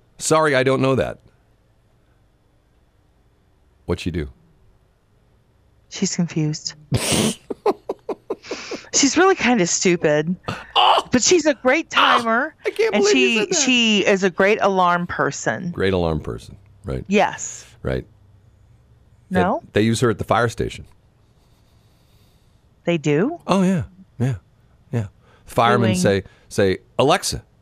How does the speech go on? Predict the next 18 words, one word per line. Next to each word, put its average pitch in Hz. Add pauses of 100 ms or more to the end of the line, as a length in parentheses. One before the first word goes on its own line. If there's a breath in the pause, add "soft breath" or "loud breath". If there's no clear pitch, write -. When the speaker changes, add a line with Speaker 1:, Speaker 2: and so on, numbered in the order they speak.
(100)
Speaker 1:
tell 156
us 175
where 156
there's 139
a -
fire." 143 (120)
And 101
she -
goes, 90 (240 soft breath)
"One 127
two 156
three 175
Mockingbird 160
Lane. 185
Get 165
there 302
right 196
now." 220